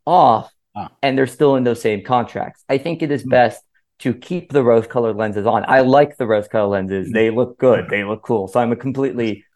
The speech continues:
Speaker 1: yeah, agreeing with
Speaker 2: Right.
Speaker 1: that sort
Speaker 2: When you
Speaker 1: of,
Speaker 2: say
Speaker 1: uh,
Speaker 2: contract, you're
Speaker 1: statement.
Speaker 2: talking about marriage in a sense? When you say
Speaker 1: Uh,
Speaker 2: contract?
Speaker 1: and not necessarily marriage necessarily, because I think, um, we're kind of in a day and age where, uh,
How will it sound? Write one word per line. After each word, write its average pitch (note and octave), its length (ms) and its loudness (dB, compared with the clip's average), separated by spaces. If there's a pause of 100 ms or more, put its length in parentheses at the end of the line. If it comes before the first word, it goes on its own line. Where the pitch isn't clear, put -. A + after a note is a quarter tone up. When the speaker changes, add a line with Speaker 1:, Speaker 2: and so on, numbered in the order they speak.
(180)
Speaker 1:
yeah, A#2 180 2
agreeing A2 440 -2
with G2 80 -2
Speaker 2:
Right. - 80 -8
Speaker 1:
that G2 220 -2
sort G#2+ 140 -4
Speaker 2:
When - 80 0
you - 20 -2
Speaker 1:
of, - 0 -
Speaker 2:
say B3 80 0
Speaker 1:
uh, - 80 -2
Speaker 2:
contract, A3+ 260 0
you're F#3 80 -2
Speaker 1:
statement. - 20 -8
Speaker 2:
talking F#3+ 140 0
about D#3 200 0
marriage F#3+ 440 -2
in F#3 80 -6
a D#3 60 -6
sense? F#3+ 320 -6
When A#2 220 -6
you A#2+ 60 -4
say G3 40 6
Speaker 1:
Uh, G#3+ 220 6
Speaker 2:
contract? C#3+ 200 -6 (160)
Speaker 1:
and C4 80 0
not D#4+ 140 0
necessarily A3+ 540 -4
marriage D3 420 -2
necessarily, F3 880 -6
because C#3+ 480 -4
I D3+ 80 -2
think, D3 380 -10 (100)
um, A#2+ 400 0 (140)
we're C3+ 260 -2
kind D3 160 -4
of C#3 180 -4
in C#3+ 120 -4
a C3 60 -2
day B2+ 200 0
and A#2+ 80 -2
age A2+ 440 -2
where, G#2+ 500 0 (340)
uh, G#2 400 4